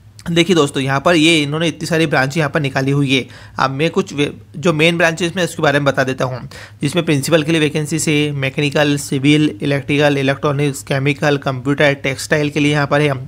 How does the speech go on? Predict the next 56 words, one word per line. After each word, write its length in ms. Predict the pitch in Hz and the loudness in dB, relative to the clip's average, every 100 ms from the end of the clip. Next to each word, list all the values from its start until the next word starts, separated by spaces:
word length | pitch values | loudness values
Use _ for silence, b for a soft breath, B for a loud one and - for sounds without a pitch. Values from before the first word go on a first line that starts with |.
| - | -2
आर्किटेक्चर 560 | 135 135 147 147 - | -2 -2 -6 -6 -6
के 120 | 147 151 | -4 -2
लिए 260 | 139 151 | 0 0
है, 140 | 143 135 B B B B | 0 -4 B B B B
ऑटो 200 | 147 151 | 0 2
इंजीनियरिंग 500 | 156 147 147 151 151 | 2 2 0 0 0
के 80 | 143 | 0
लिए 140 | 147 147 | 0 2
भी 180 | 143 | 2
है 140 | 143 143 | 2 2
यहाँ 160 | 139 | 0
पर, 220 | 135 139 135 | 0 2 0
ठीक 180 | 151 | -2
है 60 | 151 | -2
ना, 160 | 165 143 B B - | -2 -2 B B -4
टेक्सटाइल 380 | 156 151 165 160 | -2 0 0 0
इंजीनियरिंग 460 | 139 139 139 143 135 | 2 2 2 0 0
के 60 | |
लिए, 140 | 143 147 | 0 2
फार्मेसी, 540 | 139 131 139 139 147 | 2 0 -2 -2 -2
इंस्ट्रूमेंटेशन 680 | 135 - 147 139 143 135 143 | -2 -4 -4 -2 -2 -4 -4
के 80 | 147 | -2
लिए 160 | 135 | 0
भी 160 | 135 135 | 2 2
है। 160 | 131 127 - | 0 -4 -2
यदि 160 | 139 | 2
आपने 300 | 156 151 156 | 2 2 -2
इंटीरियर 320 | 139 123 147 139 | -6 -2 -2 0
डिजाइनिंग 460 | 139 139 139 143 143 | 0 0 0 -6 -4
किया 140 | 139 139 | 0 0
हुआ 200 | 139 147 | 2 -2
है, 60 | |
तो 180 | 147 139 | -2 -2
भी 100 | 139 | 2
आप 140 | 147 | 2
इस 120 | 143 - | 0 -4
पोस्ट 240 | 139 135 | -6 -6
के 60 | 143 | -4
लिए 100 | 143 | -4
यहाँ 100 | 131 | 0
पर 180 | 165 190 B B 143 | 0 -2 B B -4
अप्लाई 260 | 139 143 | -2 -2
कर 140 | 139 139 | -2 -4
सकते 280 | 139 - 143 | -6 -6 -6
हैं। 160 | 123 | -6
तो 160 | 113 156 | -6 -2
काफ़ी 300 | 165 147 180 | 0 0 0
बढ़िया 320 | 156 175 160 | 0 2 2
भर्ती 300 | 165 160 175 | 0 -2 -2
है। 160 | 160 165 | 0 0
आप 220 | - 139 | 0 -2
यहाँ 120 | 143 | -2
पर 120 | 139 | -2
देख 220 | 135 151 151 | 0 -2 -4
सकते 260 | 165 160 | -8 -4
हैं 260 | 156 156 | 0 0